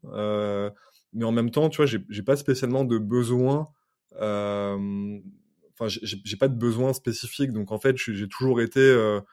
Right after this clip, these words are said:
euh, dubitatif pour le moment avec ça parce que j'ai, j'ai pas un lifestyle qui me demande, euh, tu vois, d'avoir un meilleur appart, euh, d'avoir, euh, euh, d'avoir forcément des revenus, euh, tu vois, passifs, euh, plus importants, et cetera. Euh, donc aujourd'hui, j'ai,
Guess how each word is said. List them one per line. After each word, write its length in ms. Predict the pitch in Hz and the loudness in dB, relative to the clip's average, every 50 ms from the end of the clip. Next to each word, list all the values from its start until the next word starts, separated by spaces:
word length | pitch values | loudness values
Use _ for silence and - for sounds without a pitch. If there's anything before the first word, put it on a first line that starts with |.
| _ _ _ _ _ _ _ - | _ _ _ _ _ _ _ -14
euh, 200 | - 101 104 104 | -10 -6 -6 -4
dubitatif 600 | 104 110 113 117 120 117 127 120 - - 143 139 | -4 -4 -4 -4 -2 2 0 0 2 0 -4 -4
pour 120 | 139 - 113 | -2 -2 -2
le 60 | 113 | 0
moment 260 | 117 117 123 123 127 | 0 0 2 2 4
avec 220 | 117 113 113 107 - | 4 2 2 0 0
ça 160 | - 156 156 | 2 2 2
parce 160 | 143 120 - | 2 2 0
que 100 | - 113 | -2 -4
j'ai, 140 | 101 107 104 95 - - | -4 -4 -6 -8 -10 -10
j'ai 160 | 98 107 98 | -10 -8 -4
pas 120 | - 135 | -2 0
un 140 | 131 120 113 | 0 2 2
lifestyle 520 | 113 113 117 117 - - 135 135 139 139 | 2 2 0 0 0 2 4 4 4 4
qui 160 | 139 - - 120 | 0 -4 -4 -4
me 140 | 110 110 107 | -4 -2 -2
demande, 500 | 110 117 113 117 127 131 139 139 127 - _ _ _ _ _ _ _ _ - | -2 -2 0 2 2 2 2 2 0 -4 _ _ _ _ _ _ _ _ -10
euh, 140 | 107 104 101 | -8 -8 -6
tu 100 | 95 - | -2 0
vois, 100 | 120 113 | 2 2
d'avoir 240 | 113 107 113 113 113 | 4 4 4 4 2
un 80 | 110 | 2
meilleur 280 | 110 113 113 113 110 107 | 2 4 4 4 6 4
appart, 640 | 110 104 107 120 120 120 120 127 127 127 127 - 117 | 2 2 2 2 2 4 4 4 2 0 -2 -4 -2
euh, 200 | 107 107 104 101 | 0 0 0 0
d'avoir, 500 | 104 107 104 104 113 113 113 110 107 104 | 0 0 0 0 2 2 2 2 2 0
euh, 240 | 104 101 101 101 101 - - - - - _ _ _ - | 0 0 -2 -4 -6 -8 -14 -20 -20 -20 _ _ _ -12
euh, 320 | - 104 101 101 101 101 101 | -10 -8 -6 -4 -4 -4 -2
d'avoir 280 | 101 107 110 117 110 | 0 0 0 0 0
forcément 420 | - - 110 - - 117 113 113 113 | -2 -6 -6 -4 -4 -2 -2 -2 0
des 80 | 110 | 0
revenus, 500 | 107 101 110 107 98 107 110 113 113 113 | 0 0 -2 -2 -4 -4 -4 -4 -4 -4
euh, 160 | 110 107 101 98 | -4 -4 -4 -6
tu 140 | - - | -6 -4
vois, 100 | 113 104 98 | -4 -4 -2
passifs, 540 | 113 110 107 - - - 123 120 120 - - | -2 -2 -2 -4 -6 -6 -6 -8 -8 -6 -4
euh, 320 | 110 104 104 104 104 104 101 | -4 -2 -2 -2 -4 -4 -6
plus 220 | 98 - 110 107 | -8 -12 -10 -8
importants, 520 | 110 107 101 113 107 - - 127 127 127 127 | -8 -8 -8 -8 -10 -6 -2 0 0 0 0
et 60 | 117 | 0
cetera. 540 | - - 110 95 113 107 113 131 139 143 - _ _ _ _ - - - - _ _ - - | -2 -6 -8 -4 -2 0 2 2 2 0 -4 _ _ _ _ -20 -20 -20 -20 _ _ -10 -6
Euh, 1200 | 107 104 104 104 101 101 101 101 101 101 98 98 98 98 98 98 98 98 101 101 101 101 104 104 | -4 -2 0 0 0 0 0 0 0 0 0 0 -2 -2 -2 -2 -2 -2 -2 -2 -2 -2 -2 -4
donc 340 | 101 95 104 107 107 - - | -6 -6 -8 -8 -8 -6 -6
aujourd'hui, 320 | 110 101 107 104 113 143 | -2 0 0 0 2 0
j'ai, 120 | 127 120 | 0 0